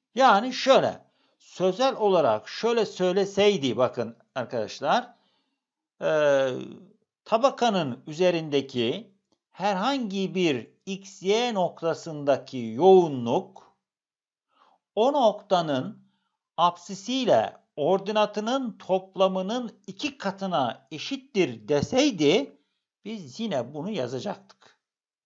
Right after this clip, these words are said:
Burada dikkat ederseniz hazır verilmiş ilk örnek olması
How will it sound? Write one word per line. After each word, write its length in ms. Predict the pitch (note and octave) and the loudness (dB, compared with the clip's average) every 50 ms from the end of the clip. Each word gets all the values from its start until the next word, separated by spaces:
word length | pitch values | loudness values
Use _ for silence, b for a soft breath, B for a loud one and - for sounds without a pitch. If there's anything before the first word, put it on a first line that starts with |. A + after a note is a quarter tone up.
| _ _ _ _ _ _ _ _ _ _ _ _ _ _ | _ _ _ _ _ _ _ _ _ _ _ _ _ _
Burada 400 | A#3+ D4 C4+ E3 C#3+ C#3 G3 G3 | -2 -2 0 4 2 2 2 0
dikkat 280 | A3+ A3 G#3+ - A#3 A3 | -6 -8 -4 -2 -2 0
ederseniz 800 | G#3 G3 F#3+ D#3 C#3 B2 - A2+ C3 G3+ A#3 A3+ - - - _ _ _ _ _ _ _ _ _ | 0 2 2 2 2 2 -4 -8 -10 -10 -10 -12 -14 -20 -20 _ _ _ _ _ _ _ _ _
hazır 680 | _ - D4 C4 G3 G#3+ A3+ E3+ D3 C3 G#2 - C3 | _ 2 2 2 4 2 0 0 0 -2 -6 -8 -2
verilmiş 760 | E3 D3+ C#3 B2+ A#2 G#2 G2 A#2+ E3+ A#3 A3 - - - - _ _ _ _ _ _ _ _ _ _ _ _ _ _ _ _ _ _ - | 2 2 2 2 2 -2 -6 -8 -8 -8 -8 -8 -12 -14 -18 _ _ _ _ _ _ _ _ _ _ _ _ _ _ _ _ _ _ -6
ilk 240 | G#3+ E3+ C3 - | -6 -6 -6 -8
örnek 500 | - - D#3+ E3 D#3 C#3+ C#3 B2 A2+ - | -8 -4 -2 -2 -2 -2 -6 -8 -8 -6
olması 840 | - E3+ E3 D#3 D#3 D3+ C3 - - - F3+ E3+ C3+ A2+ F#2+ - - | -2 -2 -2 -2 -2 -6 -6 -6 -6 -2 0 2 2 0 -2 -6 -12